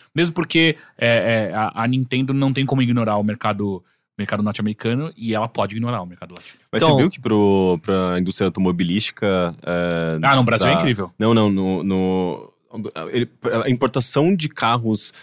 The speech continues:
Speaker 2: da Alemanha, é, possivelmente, é,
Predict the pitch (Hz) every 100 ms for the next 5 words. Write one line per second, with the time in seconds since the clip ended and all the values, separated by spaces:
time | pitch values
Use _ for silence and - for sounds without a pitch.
0 | _ - 101 107 104 98 117 127 90 85
1 | - 95 92 85 104 - 104 104 101 -
2 | 110 107 101 90 - _ _ - 87 90
3 | 87 87 85 73 -